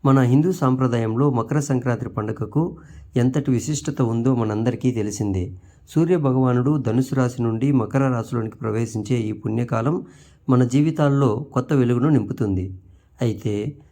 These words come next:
సంక్రాంతి అంటే కేవలం పిండి వంటలు, గాలిపటాలు, గొబ్బెమ్మలు మాత్రమే కాదు, ఈ పండగ రోజున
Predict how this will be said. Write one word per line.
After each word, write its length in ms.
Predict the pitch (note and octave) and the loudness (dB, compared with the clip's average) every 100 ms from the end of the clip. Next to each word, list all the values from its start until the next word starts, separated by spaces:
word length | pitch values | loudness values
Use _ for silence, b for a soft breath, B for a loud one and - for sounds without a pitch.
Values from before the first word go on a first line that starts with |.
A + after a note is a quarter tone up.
| - | -8
సంక్రాంతి 580 | - C3+ D#3+ E3+ E3 D#3+ | 0 0 2 -2 0 0
అంటే 540 | C#3 A2+ B2+ G#2+ - - | 0 0 0 -2 -6 -2
కేవలం 420 | C3 C3+ C#3 C#3 | 2 4 2 2
పిండి 300 | C3+ A2+ A#2+ | 0 0 2
వంటలు, 560 | B2 A#2 A#2 A#2 B2 - G#2+ | 0 0 -2 -4 -4 -6 -4
గాలిపటాలు, 800 | G#2+ A#2+ C3 B2+ A2+ A2+ B2 B2 A2 | -2 0 0 -2 -2 -2 -2 -4 -6
గొబ్బెమ్మలు 500 | G#2+ A2 A#2+ A#2+ A#2 | -4 -2 -2 0 -2
మాత్రమే 460 | G#2+ G#2 A#2 A2+ | -4 -4 -4 -4
కాదు, 500 | G#2+ G2 G2+ F3 B2+ B B B C3+ | -2 -4 0 0 0 B B B 0
ఈ 60 | |
పండగ 420 | C3 A#2+ C3 D#3+ | 0 2 2 4
రోజున 500 | D3 C3+ C3 C3 G#2 | 4 4 4 2 2